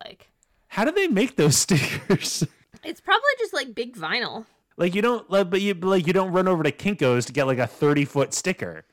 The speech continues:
Speaker 1: It's Disney.
Speaker 2: Yeah, but, like, like, who, like, how do you make it? S-, like, I'm still, I still wanna know, like, what factory is printing out, like,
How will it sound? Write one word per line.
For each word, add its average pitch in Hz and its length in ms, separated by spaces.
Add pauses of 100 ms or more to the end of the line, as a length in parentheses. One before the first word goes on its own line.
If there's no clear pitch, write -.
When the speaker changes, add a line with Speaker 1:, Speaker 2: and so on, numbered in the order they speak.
(440)
Speaker 1:
It's 392 260
Disney. 202 720 (300)
Speaker 2:
Yeah, 190 260
but, 135 160
like, 147 240 (100)
like, 156 360
who, 202 580 (220)
like, 160 260 (160)
how 160 200
do 180 40
you 180 120
make 175 260
it? 123 120
S-, - 140
like, 151 160
I'm 165 100
still, 190 300
I 143 120
still 185 180
wanna 170 180
know, 165 220
like, 131 160
what 151 220
factory 147 520
is 127 120
printing 135 340
out, 127 180
like, 113 300